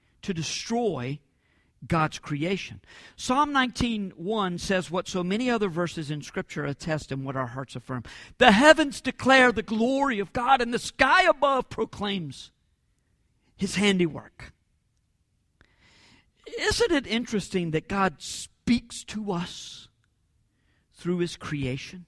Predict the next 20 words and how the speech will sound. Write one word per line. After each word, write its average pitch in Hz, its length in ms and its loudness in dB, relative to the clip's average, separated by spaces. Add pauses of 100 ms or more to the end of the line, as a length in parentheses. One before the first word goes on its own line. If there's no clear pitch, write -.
(600)
God 269 240 10
spoke - 400 -2
the 269 120 -4
universe 240 540 0
into 226 260 -4
existence, 214 640 -8 (220)
and 233 160 2
he 233 60 2
speaks - 560 -6
to 302 140 -4
us - 360 -8 (220)
through 262 260 -2
his 220 180 0
creation. 240 680 -6 (1400)
The 185 180 4
order 339 680 10
of 262 220 4
his 233 240 4
creation 233 680 4
shouts - 760 0